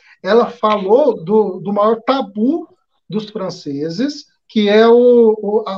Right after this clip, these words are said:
o período de assimilacionista, né? Ela pegou e falou: não, os franceses participaram sim. Não foram todos os franceses, mas os franceses participaram. Já o Jean-Marie, ele negava isso. Então, assim, hoje, não tem espaço pra Marine Le Pen.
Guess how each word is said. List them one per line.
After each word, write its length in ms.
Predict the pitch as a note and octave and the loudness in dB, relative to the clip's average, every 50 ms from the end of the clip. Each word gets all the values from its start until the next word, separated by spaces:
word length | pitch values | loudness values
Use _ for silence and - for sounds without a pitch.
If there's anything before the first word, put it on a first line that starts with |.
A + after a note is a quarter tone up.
| F#3+ - | -10 -12
o 80 | E3 | -8
período 420 | - G#3 G3 G3 G#3 G#3+ G#3 A3 G#3+ | -4 -2 0 0 0 0 -2 -4 -4
de 300 | G3 A3+ A3+ A3+ A3 G#3+ | -2 -2 -2 0 0 -2
assimilacionista, 920 | - - - - G#3+ G#3 - - B3+ A#3+ G#3 G3 F#3+ - - - - - | -4 -4 -4 -2 -2 -2 0 0 0 0 0 0 -2 -6 -8 -12 -16 -12
né? 200 | C#3+ E3 A#3 - - _ _ _ _ _ _ _ - | -8 -8 -8 -8 -10 _ _ _ _ _ _ _ -4
Ela 160 | F#3 G#3 A3+ | -2 0 2
pegou 240 | A3+ A#3 G#3 G#3+ A#3 | 2 4 4 4 2
e 40 | A3+ | 2
falou: 180 | - B3+ C4 | 2 0 0
não, 160 | D4+ C#4+ C#4 | 0 0 0
os 80 | D4 - | 0 -2
franceses 380 | - A3+ G3 G3+ A3 G#3+ - - | -2 -4 -2 0 -2 -2 -2 -2
participaram 540 | A#3 A3+ A3 - - - A#3 A#3 C#4 D4 | -4 -4 -4 -6 -6 -4 -2 -2 -2 -2
sim. 260 | C4+ - C4+ G#3+ F#3+ F#3+ - _ _ - | -4 -4 -4 -4 -4 -6 -10 _ _ -4
Não 300 | F3+ F#3+ B3 E4+ F#4 F#4+ - - | 0 2 2 2 2 -2 -4 0
foram 340 | C4 A#3+ A3+ G#3+ G#3 G3 | 2 4 4 2 0 -4
todos 340 | - G3+ F#3+ F#3 F3+ E3 E3+ - | -8 -10 -12 -12 -12 -14 -16 -20
os 140 | - - | -20 -20
franceses, 600 | - E3+ D#3 D#3+ - - D#3+ D3 D#3+ F3+ A3+ A#3 | -16 -14 -14 -14 -16 -16 -16 -14 -14 -14 -12 -10
mas 200 | A3 G3+ G3 G3+ | -8 -8 -8 -10
os 100 | G#3+ - | -12 -12
franceses 360 | _ - A3 - G#3+ G#3 G#3 - | _ -14 -12 -10 -12 -12 -10 -10
participaram. 540 | A3 A3 G#3+ - - A#3+ A3+ G#3+ - - _ _ _ _ _ _ _ | -10 -10 -10 -8 -4 -2 -2 -2 -2 -4 _ _ _ _ _ _ _
Já 460 | E3 D#3+ D#3+ F#3 G#3+ A3+ B3+ D4 E4+ | -10 -6 0 2 2 4 4 4 2
o 120 | E4+ C#4+ | 0 0
Jean-Marie, 500 | F#3 - F#3+ F#3 F#3 F3 D#3+ E3+ G3 A#3 | -2 -4 -6 -8 -8 -8 -6 -4 -2 0
ele 160 | B3 A#3+ A#3+ A#3+ | 2 2 2 2
negava 420 | C4 B3 A#3+ A#3+ B3 A#3+ C#4 C4+ | 2 2 4 4 2 2 0 -2
isso. 320 | A3 - - - - _ _ _ _ _ _ _ _ - | -4 -4 -8 -12 -18 _ _ _ _ _ _ _ _ -6
Então, 260 | G#3 G#3+ G#3+ B3 B3 | -4 -2 0 2 2
assim, 340 | B3+ A#3+ - A3 G#3+ G#3 - _ - | 2 0 -2 -6 -8 -8 -6 _ 0
hoje, 460 | B3 C#4+ D4+ C#4 A3+ - - - C#3 - _ _ _ _ _ _ _ _ - | 2 4 4 2 0 -4 -8 -12 -16 -18 _ _ _ _ _ _ _ _ -2
não 200 | F3+ A3 A#3+ A3+ | 0 0 0 0
tem 140 | A#3 B3 C4 | 0 0 0
espaço 460 | C4 C4+ - G#3+ G#3 A3 - A#3 G#3+ | 0 -2 -2 -2 -2 -4 -6 -8 -6
pra 160 | A3 B3 A#3+ | -4 -2 -2
Marine 320 | B3 B3+ G#3+ A3 B3 B3+ | -2 -2 -4 -4 -4 -4
Le 120 | C#4+ C#4+ - | -6 -8 -8
Pen. 200 | B3 G3 - | -10 -10 -10